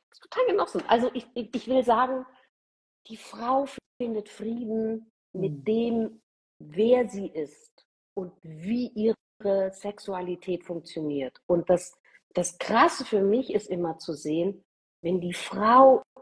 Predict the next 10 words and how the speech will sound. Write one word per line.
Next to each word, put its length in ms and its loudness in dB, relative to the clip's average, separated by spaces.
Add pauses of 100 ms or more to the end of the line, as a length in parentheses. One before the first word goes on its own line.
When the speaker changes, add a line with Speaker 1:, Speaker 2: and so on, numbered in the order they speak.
(120)
Speaker 1:
in 280 -6
ihren 340 -2
Frieden 460 -10
kommt, 500 -20 (180)
also 520 -4 (340)
Selbstbewusstsein, 1800 -6
Selbstvertrauen, 1600 -6 (440)
Selbstakzeptanz, 1500 -6 (380)
dann 200 -6 (120)
ist 400 2